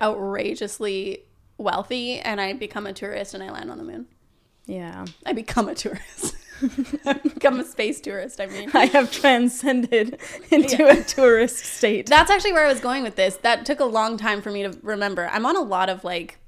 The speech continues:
Speaker 1: Advil and Tylenol. I know that that shouldn't change your brain, but I feel like it's giving me, like,
Speaker 2: And yet
Speaker 1: brain fog.
Speaker 2: Yeah.
Speaker 1: <laughs> Um, <clears throat> that's what I was thinking is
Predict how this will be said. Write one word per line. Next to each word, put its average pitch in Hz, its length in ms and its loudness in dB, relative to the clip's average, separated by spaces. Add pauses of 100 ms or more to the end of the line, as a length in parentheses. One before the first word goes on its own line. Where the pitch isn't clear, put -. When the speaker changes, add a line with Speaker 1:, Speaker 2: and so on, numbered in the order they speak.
(140)
Speaker 1:
Advil - 400 -4
and 202 100 -10
Tylenol. - 300 -8
I 185 100 -6
know 226 160 -2
that 269 140 0
that 196 160 -2
shouldn't 208 260 -6
change 190 240 -6
your 185 100 -6
brain, 180 300 -8
but 190 140 -4
I 208 40 0
feel 240 140 -2
like 254 120 -2
it's 311 100 -6
giving 233 240 2
me, 214 80 -8
like, 202 140 -6
Speaker 2:
And 226 100 -6
yet 494 80 0
Speaker 1:
brain 214 260 -2
fog. - 460 0
Speaker 2:
Yeah. 254 300 -6 (360)
Speaker 1:
<laughs> 403 340 -12
Um, 247 440 2 (160)
<clears throat> - 0 - (1600)
that's 302 240 0
what 311 60 4
I 262 40 4
was 220 120 0
thinking 226 440 -6
is 226 300 0